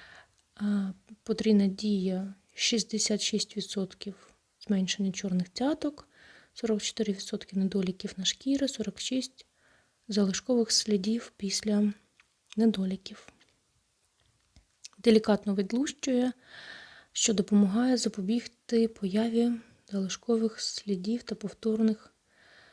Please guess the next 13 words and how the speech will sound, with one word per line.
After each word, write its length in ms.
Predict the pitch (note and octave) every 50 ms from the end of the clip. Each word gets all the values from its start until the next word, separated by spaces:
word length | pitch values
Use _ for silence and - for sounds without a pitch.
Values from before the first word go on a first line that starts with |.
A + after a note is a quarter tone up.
| _ _ _ _ _ _ -
е, 240 | G3 G3 F#3 F#3 F#3+ -
повторній 520 | - A3+ G#3+ - - B3+ B3 A#3+ A#3 A3 G#3
появі 400 | - - G3 G3+ G#3 G#3 G#3 G3+
недоліків. 680 | G3 F#3 F3 F#3+ F#3+ F#3+ G3+ - - G#3 - - _ _ _ _ _ _ _ _ _ _ _ _ _ _ _ _ _ _ _ _ -
Матує 440 | G3+ F#3 F#3+ - B3+ C4 B3+ B3 A3
шкіру. 460 | - - - - F#3 F3 F3 F#3 F#3 - - - _ _ - - - - - - - - - -
Вибачте 440 | A#3 G#3+ G3+ A3 G#3 - - G3
за 80 | F#3 F#3
сторонні 440 | - - - A3+ G#3+ G3+ G3+ G3 G#3
звуки, 300 | A3 A3+ B3 - - A#3+
там 220 | - - G#3 G3+ - _ - - - - - - - - _ _ _ - _ _
кішка 380 | - - A#3 - - - -
чхає. 540 | C4 - - - - - A#3+ B3 C4 - -